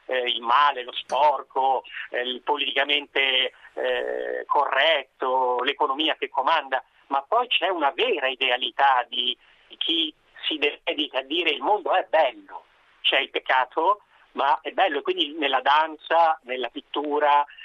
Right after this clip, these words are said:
nell'uso della carta, in questo caso quando troveremo queste opere fatte dalla parte grafica del, dell'Accademia delle Arti e così via, si, quest-, questa bellezza ci ferisce il cuore, ci apre ad una domanda più grande.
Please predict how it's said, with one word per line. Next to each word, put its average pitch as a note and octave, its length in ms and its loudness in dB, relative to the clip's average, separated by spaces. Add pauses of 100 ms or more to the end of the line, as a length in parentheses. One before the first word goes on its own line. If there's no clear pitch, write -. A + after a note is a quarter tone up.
(120)
nell'uso C3 440 -2
della C3 220 0
carta, C#3+ 460 2
in A#2 100 -8
questo C3 280 -6
caso C3 400 2
quando A#2 340 -4
troveremo A#2+ 480 -2
queste A#2+ 300 -6
opere A#2+ 500 0 (360)
fatte B2+ 360 -4
dalla A2+ 420 0
parte A#2+ 580 -2
grafica A#2+ 680 2
del, A2 240 -8
dell'Accademia A#2 460 -4
delle A#2 200 -2
Arti C3 460 2 (140)
e B2+ 80 -10
così - 240 -6
via, F#3+ 240 0 (220)
si, F#3 360 -4 (360)
quest-, - 320 -4
questa G#3 220 -2
bellezza A#3+ 340 0
ci G3+ 160 -4
ferisce G#3+ 420 0
il A3+ 140 -4
cuore, A#2 460 2
ci D#3 200 2
apre E3 280 2
ad D3 100 -2
una D3 120 2
domanda C#3 420 0
più C#3+ 120 -16
grande. C#3 320 0